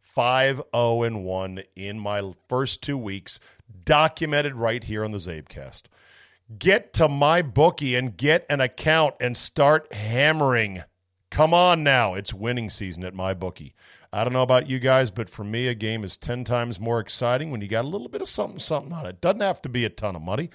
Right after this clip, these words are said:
Could be ten bucks. It's the juice. It's fun thinking,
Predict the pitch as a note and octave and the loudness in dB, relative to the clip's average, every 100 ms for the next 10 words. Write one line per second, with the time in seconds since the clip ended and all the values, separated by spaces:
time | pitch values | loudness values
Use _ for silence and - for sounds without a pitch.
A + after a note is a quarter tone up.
0 | _ _ - D3+ E3 - D#3+ D#3 D3+ D3 | _ _ -8 -2 0 2 2 2 0 -2
1 | - - _ _ _ - A#2+ - - C3+ | -10 -20 _ _ _ -10 -8 -8 -8 -8
2 | G#2 A2+ B2 F#2 - A2+ A2 - - - | -4 -2 -2 -4 -8 -8 -8 -10 -8 -4
3 | A#2+ G2+ E2+ G2 | -2 -4 -8 -10